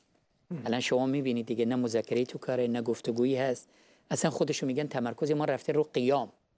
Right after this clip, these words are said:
Speaker 2: مثلاً اروپا، خب، اه، تو این داستان برجام در واقع دلال، کارچاخ کن، اه، ام، اه، و جور کردن معامله و زد و بند برای رژیم بود. این جوزف ورل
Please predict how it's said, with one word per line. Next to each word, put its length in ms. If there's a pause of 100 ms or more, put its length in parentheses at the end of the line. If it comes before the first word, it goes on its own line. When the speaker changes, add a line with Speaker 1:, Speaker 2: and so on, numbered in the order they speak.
(680)
Speaker 2:
مثلاً 420 (200)
اروپا، 600 (400)
خب، 240 (160)
اه، 260 (300)
تو 100
این 160
داستان 500
برجام 680 (480)
در 160
واقع 420 (460)
دلال، 520
کارچاخ 640
کن، 360 (540)
اه، 320 (300)
ام، 260 (360)
اه، 260 (420)
و 80
جور 220
کردن 360
معامله 460
و 60
زد 240
و 60
بند 220
برای 200
رژیم 280
بود. 220 (380)
این 120
جوزف 380
ورل 280